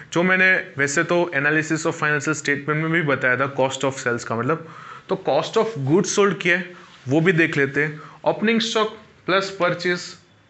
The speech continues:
प्लस परचेज रिलेटेड जो भी एक्सपेंसेस है, like freight and all, उसमें परचेज के साथ उसको ऐड करेंगे, फिर माइनस करेंगे क्लोजिंग स्टॉक। So, ओपनिंग प्लस परचेज प्लस परचेज रिलेटेड एक्सपेंस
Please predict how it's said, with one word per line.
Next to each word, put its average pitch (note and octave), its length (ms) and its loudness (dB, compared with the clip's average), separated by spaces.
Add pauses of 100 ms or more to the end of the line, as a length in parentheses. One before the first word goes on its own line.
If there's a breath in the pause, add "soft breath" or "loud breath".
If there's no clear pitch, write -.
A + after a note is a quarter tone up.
प्लस E3 200 4 (140)
परचेज E3 460 2
रिलेटेड F3 320 4
जो D#3 160 2
भी F#3+ 140 2
एक्सपेंसेस D3 560 0
है, C#3 80 2
like C3+ 240 2
freight D3 360 0
and C#3+ 120 0
all, C3+ 160 2 (540 loud breath)
उसमें F#3 300 0 (500)
परचेज D#3+ 360 0
के F3+ 120 0
साथ E3+ 160 2
उसको D#3 320 0
ऐड D3 300 2
करेंगे, E3+ 320 0 (460 loud breath)
फिर G3 160 4
माइनस F3+ 640 2 (100)
करेंगे D#3+ 360 4
क्लोजिंग F#3 680 2
स्टॉक। A2+ 360 -4
So, - 100 -6
ओपनिंग E3 540 0 (100)
प्लस A#2 220 -4 (120)
परचेज F3 540 0 (140)
प्लस A2+ 220 -2 (140)
परचेज C#3+ 420 2
रिलेटेड B2 440 0
एक्सपेंस F3+ 680 0